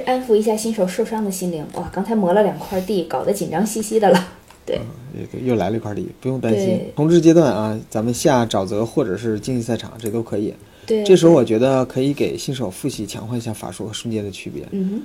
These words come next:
Speaker 2: 可以建议他进攻，但是咱们要解释一下，就是战斗阶段是很重要的，但是咱们别一下子讲得太复杂。
Speaker 1: 对，
Speaker 2: 在现在这个状态下呢，
Speaker 1: 对。
Speaker 2: 先提几个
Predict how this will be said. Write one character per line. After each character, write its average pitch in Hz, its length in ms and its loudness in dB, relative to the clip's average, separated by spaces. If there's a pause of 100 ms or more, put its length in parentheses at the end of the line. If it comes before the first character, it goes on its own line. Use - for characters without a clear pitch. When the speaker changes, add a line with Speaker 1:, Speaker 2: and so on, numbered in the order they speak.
(100)
Speaker 2:
可 - 120 -2
以 185 120 4
建 196 240 4
议 143 100 4
他 143 100 0
进 143 160 -4
攻， 135 220 -4 (320)
但 160 160 0
是 151 160 2
咱 127 160 0
们 156 100 0
要 156 160 2
解 - 240 -2
释 147 140 -4
一 131 80 -6
下， 127 220 -2
就 120 120 -2
是 113 160 -4 (300)
战 190 160 6
斗 160 80 6
阶 170 140 8
段 180 180 4
是 123 80 -8
很 107 160 -8
重 127 180 -6
要 98 140 -6
的， 90 140 -10
但 120 120 -6
是 113 220 -4 (180)
咱 113 140 -6
们 123 100 -4
别 120 200 2
一 127 120 -4
下 143 200 -2
子 123 60 -4
讲 90 180 -8
得 107 80 -8
太 147 180 -6
复 101 180 -12
杂。 - 60 -14 (320)
Speaker 1:
对， 196 220 -4
Speaker 2:
在 165 100 2
现 196 160 4
在 185 80 8
这 170 100 10
个 151 60 6
状 151 140 2
态 147 120 4
下 139 180 0
呢， 120 100 0
Speaker 1:
对。 - 20 -2
Speaker 2:
先 135 220 -4
提 123 200 -10
几 123 140 -6
个 104 180 -4